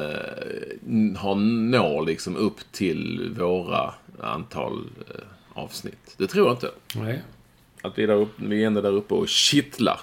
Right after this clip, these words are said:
Speaker 2: Mm.
Speaker 1: Och så.
Speaker 2: Och jag tycker
Speaker 1: Eh.
Speaker 2: det borde vara, vi borde kanske hyra en P R-person som, eh, p-, ja, puffar för att det skrivs. Så att jag läser fortfarande, det finns, som jag sa någon gång, det finns ju medier som har, eh,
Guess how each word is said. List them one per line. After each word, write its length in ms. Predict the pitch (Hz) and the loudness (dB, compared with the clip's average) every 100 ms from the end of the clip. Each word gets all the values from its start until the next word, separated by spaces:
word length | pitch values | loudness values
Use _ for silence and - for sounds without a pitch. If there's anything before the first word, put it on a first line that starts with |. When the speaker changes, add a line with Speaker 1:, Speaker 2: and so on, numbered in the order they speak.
| - 113 | -8 -6
Speaker 2:
Mm. 280 | 104 113 120 - - - - | -4 -4 -6 -12 -18 -12 -4
Speaker 1:
Och 140 | - | 0
så. 240 | 120 87 - - - - | 2 2 0 -14 -20 2
Speaker 2:
Och 100 | 202 | 8
jag 300 | 196 208 151 | 10 10 10
tycker 240 | - - 180 | 8 8 10
Speaker 1:
Eh. 60 | |
Speaker 2:
det 60 | 175 147 | 8 8
borde 260 | 165 151 | 6 6
vara, 240 | 131 139 123 | 6 6 6
vi 120 | 165 | 6
borde 200 | 180 175 | 4 4
kanske 340 | 185 196 185 | 2 2 4
hyra 340 | 143 190 98 - | 4 4 2 2
en 100 | 156 - | 0 0
P 200 | 98 95 | 2 2
R-person 680 | 71 - - - - - 82 | 0 -2 -4 -4 -4 -6 -8
som, 360 | 101 - 143 - | -10 -6 -4 -4
eh, 180 | 139 131 - - - - | -4 -6 -10 -20 -20 -8
p-, 80 | - - - - - - - - | -4 -4 -6 -20 -20 -20 -10 -4
ja, 100 | 85 - - _ - | -4 -6 -20 _ -2
puffar 480 | - 214 - 202 | 4 4 2 -2
för 400 | - 190 156 117 | 0 0 0 0
att 100 | 120 | -2
det 80 | - | -4
skrivs. 500 | - - 196 123 - | -6 -4 -4 -4 -6
Så 140 | - 131 | -4 -2
att 140 | 131 | -2
jag 320 | 151 175 170 | -2 2 4
läser 340 | 160 175 - 147 | 4 4 2 0
fortfarande, 580 | 170 165 165 165 143 139 | 4 2 4 2 4 4
det 120 | 143 | 2
finns, 260 | 156 135 | -2 -4
som 140 | - 147 | -2 0
jag 120 | 139 | 0
sa 280 | - 160 131 | 2 2 2
någon 140 | 131 | 0
gång, 180 | 123 127 | 0 -2
det 60 | 120 | -2
finns 360 | 147 135 123 | 0 0 2
ju 160 | 123 117 - - - | 2 2 0 -12 -6
medier 680 | 135 127 165 165 120 117 110 | 0 4 6 6 6 4 2
som 220 | - 120 | 0 0
har, 340 | 127 135 123 | 2 0 0
eh, 60 | 123 | -2